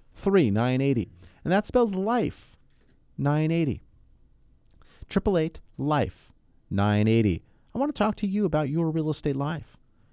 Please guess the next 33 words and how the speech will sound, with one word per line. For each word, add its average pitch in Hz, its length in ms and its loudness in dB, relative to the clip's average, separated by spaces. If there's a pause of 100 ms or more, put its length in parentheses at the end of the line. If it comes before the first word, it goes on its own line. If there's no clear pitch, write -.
(180)
This - 200 0
week, 151 180 2
we 147 80 0
got 117 160 2
a - 20 -2
lot 117 180 2
of 120 60 -6
people 123 220 -2
calling, 139 440 -4
looking 113 280 -2
to 92 60 0
purchase, 139 440 -2
get - 180 -4
pre-approved. 107 680 -2 (400)
But 214 120 -6
the 220 100 2
thing 269 240 -2
that 277 120 0
I 160 200 2 (460)
remind 147 520 0
you, 90 180 -6 (600)
you 160 120 -2
make 202 200 -4
the 285 100 -6
call, 95 360 -4 (360)
we 151 80 -6
go 156 180 2
over 165 140 -2
the 190 160 -6
information, 151 640 -4 (180)
everything 285 300 -4
sounds 233 280 -8
great. 180 460 -8